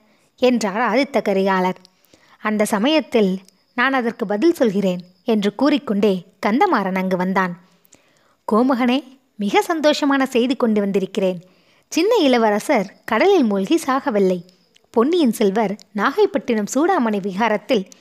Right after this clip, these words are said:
இத்தனை நாளும் மறைந்து இருந்து வந்தாராம். புயலடித்து கடல் பொங்கி நாகைப்பட்டினம் நகரில் புகுந்த போது அவர் வெளிப்பட நேர்ந்ததாம். லட்சக்கணக்கான ஜனங்கள் புடைசூழ இப்போது தஞ்சாவூரை நோக்கி போய்க் கொண்டிருக்கிறாராம்"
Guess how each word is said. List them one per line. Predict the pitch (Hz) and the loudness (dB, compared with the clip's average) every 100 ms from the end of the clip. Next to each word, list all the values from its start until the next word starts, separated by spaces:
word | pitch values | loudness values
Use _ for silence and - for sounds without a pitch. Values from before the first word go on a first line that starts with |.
| _ - _ | _ -20 _
இத்தனை | 220 - 339 | -4 -2 0
நாளும் | 285 240 208 196 | 2 2 2 0
மறைந்து | 180 262 302 | 0 0 2
இருந்து | 240 196 190 | 2 2 0
வந்தாராம். | 185 180 185 180 175 - _ _ _ | 0 0 0 0 -4 -10 _ _ _
புயலடித்து | - 233 381 349 214 - 202 202 - | -2 2 4 2 0 0 -2 -2 -6
கடல் | - 214 381 | -4 0 2
பொங்கி | 339 226 202 | 2 0 0
நாகைப்பட்டினம் | 185 202 311 403 240 220 202 190 | 0 0 0 0 0 -2 -2 -2
நகரில் | 185 175 208 202 | -2 0 -2 -2
புகுந்த | 202 214 190 | -4 -2 -2
போது | 185 226 240 - - _ - | 0 0 0 -4 -14 _ -6
அவர் | 220 208 | -2 0
வெளிப்பட | 185 226 359 294 196 | 2 2 2 2 2
நேர்ந்ததாம். | 190 185 185 185 175 175 _ _ _ _ _ _ - | 2 2 0 0 -2 -6 _ _ _ _ _ _ -6
லட்சக்கணக்கான | 202 - 349 - 349 - 240 | -6 -2 -4 -4 -8 -4 -4
ஜனங்கள் | 196 190 254 320 190 208 _ - | -4 -2 0 0 0 -2 _ -4
புடைசூழ | 220 285 339 381 381 | -2 0 4 4 4
இப்போது | 254 254 208 190 | 2 0 -2 -2
தஞ்சாவூரை | 202 269 392 262 208 | 0 2 4 4 2
நோக்கி | 196 190 220 | -2 -4 -4
போய்க் | - 294 311 | -2 -2 0
கொண்டிருக்கிறாராம்" | 226 196 185 190 185 185 175 | 0 0 0 -2 0 0 -4